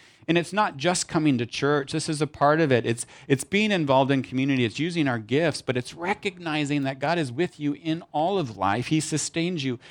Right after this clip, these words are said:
in the workplace, in the home, in the school. It's living your entire life in response to that acceptance from God. What are the things that fill your soul with God's sustaining grace?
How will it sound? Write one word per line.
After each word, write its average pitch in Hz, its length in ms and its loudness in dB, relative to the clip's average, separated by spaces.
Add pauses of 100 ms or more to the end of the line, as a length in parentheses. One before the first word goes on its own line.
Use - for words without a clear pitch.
(180)
in 156 180 4
the 156 80 4
workplace, 123 560 2
in 135 180 2
the 127 80 2
home, 139 560 2 (240)
in 127 160 2
the 110 100 2
school. 131 680 -2 (180)
It's - 220 0
living 185 260 2
your 151 140 2
entire 143 400 -4
life 135 300 -8
in 139 120 -4
response 156 880 -2
to 127 120 -10
that 135 180 2
acceptance 139 720 0
from 113 280 -6
God. 104 580 -6 (1500)
What 175 240 4
are 190 80 6
the 165 100 4
things 165 420 4
that 135 220 4 (140)
fill 175 480 2
your 135 240 4
soul 139 580 2
with 117 220 2
God's 135 300 4
sustaining 123 640 0
grace? 107 560 -6